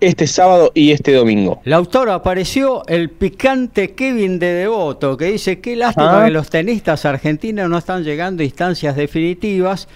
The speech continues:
Speaker 2: de algún torneo importante. ¿Es un síntoma de un mal momento de nuestro tenis?", pregunta Kevin.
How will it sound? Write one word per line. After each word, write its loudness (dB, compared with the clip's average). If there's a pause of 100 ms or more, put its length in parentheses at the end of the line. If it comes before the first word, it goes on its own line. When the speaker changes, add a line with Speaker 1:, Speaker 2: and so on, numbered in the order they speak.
(260)
Speaker 2:
de -2
algún -2
torneo -4
importante. -8 (240)
¿Es -8
un 0
síntoma -2
de -2
un -4
mal -2
momento -2
de -2
nuestro -6
tenis?", -2
pregunta -6
Kevin. -8